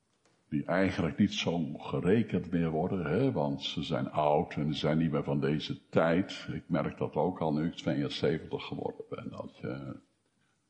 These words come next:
gevaar loopt er een beetje bij te zitten op een verjaardag. Ik prijs me gelukkig dat ik kinderen heb die dat niet doen,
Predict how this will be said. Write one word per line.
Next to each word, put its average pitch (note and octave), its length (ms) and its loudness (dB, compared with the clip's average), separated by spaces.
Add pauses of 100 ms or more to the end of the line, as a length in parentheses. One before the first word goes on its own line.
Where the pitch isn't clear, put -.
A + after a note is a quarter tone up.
gevaar - 560 0
loopt D#2 240 2
er - 80 -4
een C#2 100 0
beetje C#2+ 320 0
bij D#2 320 2
te E2 140 -4
zitten - 340 -4
op - 120 -6
een B1+ 120 -6
verjaardag. F2 880 -4 (720)
Ik - 180 -14
prijs - 320 0
me - 120 -2
gelukkig - 420 -2
dat - 160 -2
ik - 100 -4
kinderen D#2 400 4
heb D2 160 -2
die D#2 100 2
dat B1+ 220 -2
niet F#2 280 4
doen, E3 500 4